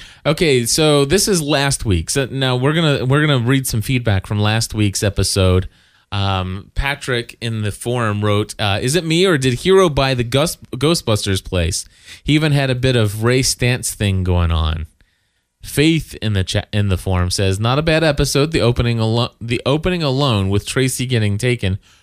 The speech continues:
was better than some of last year's full episodes. I really liked that we finally got to see Hero using some of his fortune,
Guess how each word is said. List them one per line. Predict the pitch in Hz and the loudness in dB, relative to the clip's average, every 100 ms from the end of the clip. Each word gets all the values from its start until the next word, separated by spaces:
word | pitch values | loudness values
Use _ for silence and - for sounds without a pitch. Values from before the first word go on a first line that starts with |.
| _ | _
was | 120 120 | 0 2
better | 117 143 151 | 4 2 2
than | 127 | 0
some | 117 139 | 0 0
of | 123 104 | 0 0
last | 113 156 - 117 | 0 0 -2 0
year's | 107 - | 0 0
full | - 120 120 | -2 2 2
episodes. | 117 104 90 82 82 - _ _ _ | 0 -2 -2 -4 -6 -12 _ _ _
I | 120 | 0
really | 110 123 143 | 2 2 2
liked | 156 135 127 127 - | 2 0 0 -2 -4
that | 120 110 | 0 2
we | 107 | 0
finally | 98 127 135 143 | 0 -2 0 -2
got | 127 110 | 0 -2
to | - | -2
see | 110 117 | -4 -2
Hero | 107 131 120 | -2 2 2
using | 120 107 113 117 | 2 0 0 0
some | 107 - 117 | -2 -2 -2
of | 101 | 0
his | 101 - | 0 0
fortune, | - 196 214 - 87 98 | 2 2 2 0 0 -2